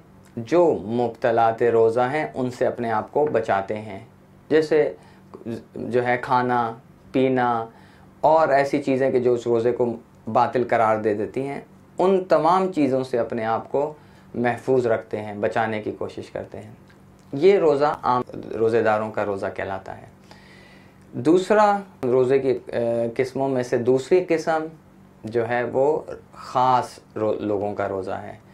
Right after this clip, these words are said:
اس میں ن-، آپ مبتلات روزہ سے جہاں پرہیز کرتے ہیں، جہاں اجتناب کرتے ہیں،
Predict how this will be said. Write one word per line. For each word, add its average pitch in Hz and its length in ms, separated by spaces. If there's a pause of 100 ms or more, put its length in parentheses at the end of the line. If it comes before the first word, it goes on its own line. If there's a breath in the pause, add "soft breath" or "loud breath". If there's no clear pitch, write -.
(600 loud breath)
اس 190 260
میں 196 280 (120)
ن-، 131 260 (280)
آپ 143 300
مبتلات 127 560
روزہ 120 460
سے 110 100
جہاں 107 280
پرہیز 110 440
کرتے 107 380
ہیں، 123 220
جہاں 110 260
اجتناب 107 520
کرتے 117 300
ہیں، 143 260